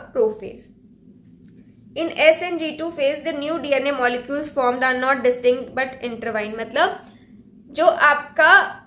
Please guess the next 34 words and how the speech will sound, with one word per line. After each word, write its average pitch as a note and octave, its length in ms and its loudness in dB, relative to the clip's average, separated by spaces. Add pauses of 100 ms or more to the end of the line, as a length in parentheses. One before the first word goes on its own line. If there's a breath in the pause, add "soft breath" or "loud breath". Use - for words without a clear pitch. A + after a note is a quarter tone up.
(600)
प्रोफेज D#4+ 440 4
है C#4 140 2
उसमें D#4 340 -6
डीएनए C#4 320 0
कंटेंट D4 440 -4
अलग C#4 300 2
से D#4 100 -4
नहीं C4+ 180 -4
दिख A3 200 -2
रहा G#3+ 100 -2
है, - 200 -10
ठीक C4+ 160 -8
है, E4+ 440 0
कुछ - 180 -6
अलग C#4 220 0
से D#4 100 -8
नहीं C#4 120 -4
दिख B3+ 160 -6
रहा D4+ 80 2
है, D#4 60 -2
सब D#4+ 200 0
आपस B3 380 0
में C4 100 -2
ऐसे B3 260 -4 (500)
intertwined A3 560 -4
है, - 200 -20 (220)
ऐसे, A3 300 -8
ऐसे - 260 -20 (560)
देखो, - 340 -14
ऐसे, - 260 -20 (1400)
ऐसे, - 260 -20
ऐसे, - 0 -
ऐसे, - 260 -20
ऐसे। - 220 -20